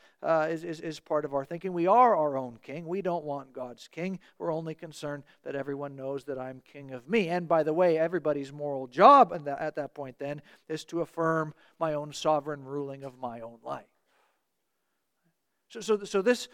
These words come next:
this isn't just a Pew Research study thing. As, as society goes, people aren't looking for a hope found in a Lord and Master who comes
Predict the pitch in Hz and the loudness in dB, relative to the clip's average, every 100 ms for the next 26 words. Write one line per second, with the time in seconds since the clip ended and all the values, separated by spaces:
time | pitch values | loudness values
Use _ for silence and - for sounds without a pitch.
0 | _ 208 214 226 196 190 170 - 220 165 | _ -4 -2 -4 -6 -6 -8 -6 -6 0
1 | 196 190 175 151 - 262 285 202 139 135 | 0 0 -4 -6 -4 0 0 -2 -8 -8
2 | 160 175 - 190 233 254 196 175 254 220 | -6 -6 -6 -4 2 2 4 2 4 2
3 | - - - 294 240 214 214 185 240 233 | 0 -20 -2 -2 2 2 2 0 -4 -4
4 | 190 - 185 143 - 226 - - 214 208 | -8 2 2 2 0 -2 -2 -2 0 0
5 | 185 170 160 180 196 170 156 165 196 190 | -2 -6 -2 2 4 2 -2 0 0 -2
6 | - 156 160 - 196 196 175 | -10 -12 -12 -6 -4 -4 -10